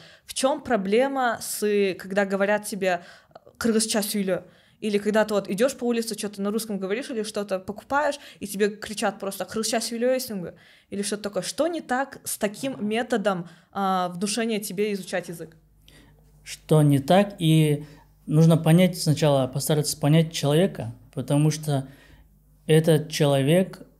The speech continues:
Speaker 2: у него тоже свои, а, это комплекс, наверное, скорее всего, и у него нет других инструментов влияния, понимаешь?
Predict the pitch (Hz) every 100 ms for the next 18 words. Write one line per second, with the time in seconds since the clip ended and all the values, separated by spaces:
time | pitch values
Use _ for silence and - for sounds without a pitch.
0 | - 147 156 147 147 185 175 - 147 143
1 | 135 131 135 127 - 165 170 165 214 226
2 | 214 - 139 127 127 120 - 127 120 127
3 | 123 - - - - _ _ 131 135 131
4 | - - _ _ _ _ - 156 165 190
5 | 165 190 208 - 143 160 180 160 143 -
6 | 147 160 165 160 127 131 139 147 123 113
7 | 120 120 147 165